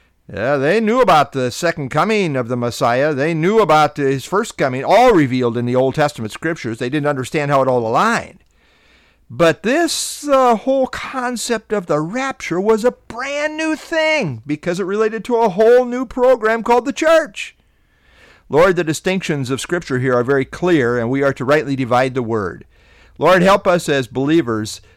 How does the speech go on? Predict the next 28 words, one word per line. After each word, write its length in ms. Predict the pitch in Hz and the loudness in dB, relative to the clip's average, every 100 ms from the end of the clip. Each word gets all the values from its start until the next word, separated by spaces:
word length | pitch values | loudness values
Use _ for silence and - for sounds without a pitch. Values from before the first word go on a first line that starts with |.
| _ | _
uh, 220 | 110 110 113 | -6 -4 -4
to 160 | - | -8
properly 640 | 139 - 180 240 294 240 220 | -8 -2 -2 -2 -6 -6 -8
cling 500 | - 202 202 147 131 | -6 -4 -2 -2 -4
to 120 | 175 | -4
the 100 | 156 | -4
blessed 480 | 127 147 202 - 202 | -2 0 0 -2 -4
hope, 440 | 202 247 240 - - _ _ _ _ _ - | 0 2 0 -2 -20 _ _ _ _ _ -4
which 240 | 135 156 | -2 0
is 100 | 165 | 0
the 100 | 175 | -2
coming 400 | - 185 196 196 | -2 -2 0 0
of 140 | 175 | 2
our 160 | 165 156 | 2 2
great 380 | 117 147 165 139 | 0 0 -2 0
God 240 | 143 147 | 2 2
and 120 | 147 | 0
Savior, 640 | 135 - 127 107 98 98 92 113 | -4 -4 -4 -4 -6 -8 -10 -12
Jesus 400 | 117 110 104 - | -8 -8 -8 -10
Christ. 520 | - 95 90 - - - _ _ - | -6 -4 -6 -14 -20 -20 _ _ -12
Many, 640 | 104 120 147 196 208 196 | -8 -4 -2 0 0 0
uh, 140 | 160 131 | 0 -2
errant 380 | 165 180 196 180 | 0 0 0 -2
teachers, 640 | 208 208 - 120 131 143 | -6 -8 -4 -4 -4 -6
uh, 540 | 127 127 135 131 120 - | -4 -2 0 0 -4 -6
confuse 720 | - 160 196 226 220 160 117 | -6 -4 -4 -2 -2 -4 -6
your 160 | 117 143 | -4 -4
people 480 | 127 104 - - | -4 -8 -10 -14